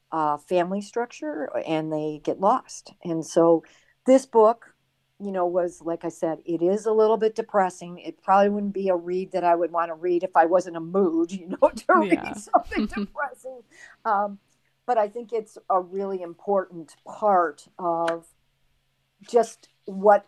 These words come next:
Speaker 1: other people are experiencing within your community. Um, she does at the end of the book, g-, uh, she's involved in an organization that helps foster children. Um,
Speaker 2: Okay.
Speaker 1: because her being a,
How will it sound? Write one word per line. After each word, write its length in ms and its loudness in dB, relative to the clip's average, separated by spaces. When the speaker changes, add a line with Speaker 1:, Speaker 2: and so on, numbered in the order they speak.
Speaker 1:
other 260 2
people 440 -4
are 140 2
experiencing 720 -10
within 300 -4
your 120 -10
community. 540 -2
Um, 240 4
she 180 -16
does 300 0
at 120 -6
the 160 -6
end 120 -4
of 80 -2
the 60 -6
book, 480 0
g-, 80 -20
uh, 40 -6
she's 400 -6
involved 420 6
in 120 0
an 120 -6
organization 1000 -4
that 360 0
helps 600 4
foster 400 -4
children. 520 -10
Um, 240 -6
Speaker 2:
Okay. 300 -16
Speaker 1:
because 300 -4
her 200 -2
being 280 -4
a, 200 -4